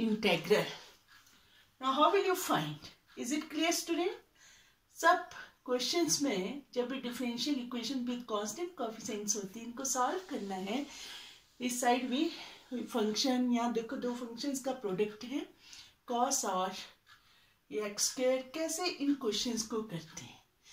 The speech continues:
ये आपने ध्यान रखना है। एक्स स्क्वायर cos x, कैसे इसको करेंगे? तो इसके बाद हम निकालेंगे इसका particular इंटीग्रल। इतना सबको clear हो गया? complementary function आ गया।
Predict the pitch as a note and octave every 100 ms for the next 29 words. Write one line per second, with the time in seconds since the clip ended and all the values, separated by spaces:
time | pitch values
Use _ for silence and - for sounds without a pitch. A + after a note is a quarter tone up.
0 | - - B3 A3 A3 A3 G#3+ E3+ F#3+ E3+
1 | - G3+ A3 E4 - G3 - - A3+ A3+
2 | C4 C#4+ - G3+ - - - G#3+ C4 C4
3 | A#3+ A3 G#3 D3 B2 - _ _ _ _
4 | _ _ _ - - _ _ - - -
5 | - - - - _ - D4 D#4+ - -
6 | - - - - E4 D4+ C4 B3 B3 A3+
7 | - G#3+ G3 G3+ G3+ - A3+ G3 F#3+ A#3+
8 | B3+ C4 C#4 C4 B3 B3+ B3+ F4+ - -
9 | - _ - - B3 A#3+ C4 B3+ G3+ G3
10 | A3 G#3+ - - - G#3+ G#3 A3 B3 A#3
11 | D4 - - - - - - - - -
12 | - - - G#3+ G#3 G#3+ G3 - A3+ A3
13 | B3+ C4 B3+ C#4+ C#4+ C#4 D#4+ C#4 C#4 C4+